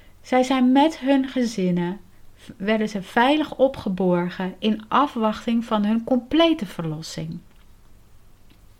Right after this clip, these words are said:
David, koning van Juda, zeven jaar later,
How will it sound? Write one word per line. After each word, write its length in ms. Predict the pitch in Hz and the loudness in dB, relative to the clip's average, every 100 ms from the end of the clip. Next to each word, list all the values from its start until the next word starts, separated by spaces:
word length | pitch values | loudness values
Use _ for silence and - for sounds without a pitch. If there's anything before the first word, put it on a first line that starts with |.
| - - - - - | -20 -20 -20 -20 -4
David, 760 | 202 220 254 311 349 - - - - - - - - - - | 2 2 2 2 0 -2 -18 -20 -20 -20 -20 -20 -20 -20 -4
koning 400 | 180 190 233 240 | 0 2 2 0
van 220 | 262 254 | 0 2
Juda, 380 | 214 220 254 294 - - - | 4 2 0 -2 -8 -20 -20
zeven 460 | - - 202 196 196 | -12 -4 -2 -2 -2
jaar 340 | 190 175 175 | -2 0 0
later, 680 | 175 185 262 269 - 180 269 | 0 0 0 0 -2 -4 -4